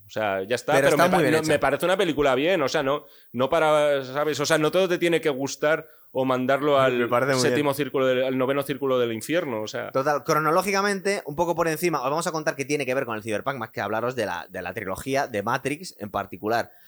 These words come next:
Speaker 2: A mí me gustó muchísimo la primera, me parecía, sobre todo el argumento, que era, era, era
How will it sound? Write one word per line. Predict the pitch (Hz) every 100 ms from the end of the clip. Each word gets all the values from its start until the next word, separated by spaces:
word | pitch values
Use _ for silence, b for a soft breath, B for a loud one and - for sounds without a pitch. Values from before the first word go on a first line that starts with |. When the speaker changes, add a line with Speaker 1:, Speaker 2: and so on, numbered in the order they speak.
| B
Speaker 2:
A | 110 131
mí | 151 165
me |
gustó | 135 127 - - 143
muchísimo | 120 123 120 - 135 - 131 123
la | 120
primera, | 131 120 117 127
me | 101
parecía, | 95 98 113 110 - _ _
sobre | - 73
todo | 76
el | 87
argumento, | 90 90 98 87
que | 76
era, | 80 - -
era, | 76 80 78 - -
era | - 87